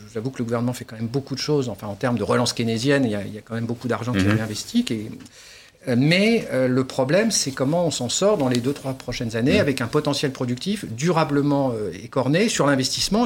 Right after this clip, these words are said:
Speaker 1: probablement sur les compétences des salariés aussi.
Speaker 2: Alors, euh, je
Speaker 1: Enfin,
Speaker 2: voudrais,
Speaker 1: vous voyez,
Speaker 2: on
Speaker 1: on,
Speaker 2: va garder
Speaker 1: voilà.
Speaker 2: ça pour tout à l'heure parce qu'il y a la question, oui,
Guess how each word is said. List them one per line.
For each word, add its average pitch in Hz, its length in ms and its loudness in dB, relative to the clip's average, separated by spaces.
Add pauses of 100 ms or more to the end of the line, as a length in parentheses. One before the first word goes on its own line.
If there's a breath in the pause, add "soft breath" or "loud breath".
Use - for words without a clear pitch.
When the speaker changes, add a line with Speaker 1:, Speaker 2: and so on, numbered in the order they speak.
(120)
Speaker 1:
probablement 165 480 4
sur 131 140 0
les 117 80 -2
compétences 139 640 -2
des - 100 -14
salariés 110 360 -6
aussi. 117 160 -6
Speaker 2:
Alors, 131 140 6
euh, 127 440 2
je - 40 2
Speaker 1:
Enfin, 135 100 10
Speaker 2:
voudrais, 185 160 10
Speaker 1:
vous 208 80 8
voyez, 170 140 8
Speaker 2:
on 151 100 8
Speaker 1:
on, - 20 4
Speaker 2:
va 190 140 8
garder 175 220 8
Speaker 1:
voilà. 165 160 6
Speaker 2:
ça - 40 6
pour 165 160 4
tout 151 140 4
à 160 80 8
l'heure 175 100 8
parce 147 160 2
qu'il 139 160 8
y 135 60 10
a 131 40 10
la 127 80 8
question, 135 380 6
oui, 131 160 8